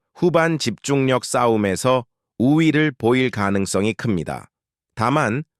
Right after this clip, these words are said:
오케이 저축은행의 초반 서브 파워가 흐름을 많이 흔들 수 있어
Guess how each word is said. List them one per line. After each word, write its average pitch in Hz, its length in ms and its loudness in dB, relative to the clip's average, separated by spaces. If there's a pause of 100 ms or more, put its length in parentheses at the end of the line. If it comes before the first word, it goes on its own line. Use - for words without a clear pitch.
(160)
오케이 151 420 0
저축은행의 120 800 0
초반 131 460 0
서브 123 340 0
파워가 113 680 0 (260)
흐름을 160 480 2
많이 117 420 0
흔들 123 360 0
수 - 180 -6
있어 117 500 0